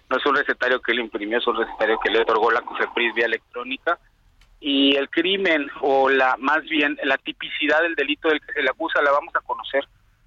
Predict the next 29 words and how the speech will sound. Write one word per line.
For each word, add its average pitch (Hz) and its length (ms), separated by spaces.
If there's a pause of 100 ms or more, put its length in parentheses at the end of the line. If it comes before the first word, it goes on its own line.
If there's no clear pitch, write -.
(120)
eh, 123 180
mañana, 135 540
una 135 200
vez 131 180
que 135 180
se 127 140
realice 120 400
la 127 100
acusación 123 480
delante 120 380
de 127 60
un 123 80
juez 131 200
por - 160
parte 117 320
de 120 60
la 123 80
Fiscalía, 156 480
puesto - 320
que - 120
en 131 100
este 147 180
momento 135 440
no, 120 220
no 123 160
la 135 120
conocemos 131 540
del 127 160
todo. 175 140